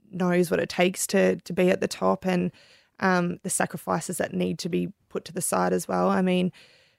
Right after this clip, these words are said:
she did re-, end up retiring at sixteen, but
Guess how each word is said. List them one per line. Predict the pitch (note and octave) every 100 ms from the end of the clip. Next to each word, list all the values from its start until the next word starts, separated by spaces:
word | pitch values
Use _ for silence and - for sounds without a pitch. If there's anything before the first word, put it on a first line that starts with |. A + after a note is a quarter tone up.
| _ _
she | - -
did | G3+ F#3
re-, | G3 -
end | F#3+
up | F3+ F#3+
retiring | - F3+ F3+ F3+
at | -
sixteen, | - F#3+ - G3 F3+ F#3
but | F3+ F#3